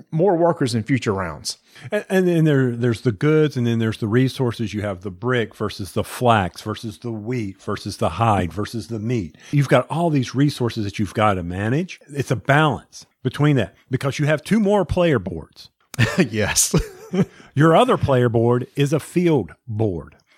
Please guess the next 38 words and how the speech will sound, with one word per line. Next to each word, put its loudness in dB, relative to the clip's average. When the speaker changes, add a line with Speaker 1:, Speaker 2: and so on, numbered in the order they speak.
Speaker 2:
and 2
that 2
field 4
board 2
can -2
have 0
up -2
to 0
eight 0
fields 4
in -2
it. -14
When 2
your 2
fields 2
are 2
there, 2
you 0
may 0
sow 4
a 4
field, 2
and 0
at -6
the 0
end 2
of 0
the 0
round, 2
th-, -16
wherever 2
that 2
field 2
is 4
in 2
the 4
board 4
equals 0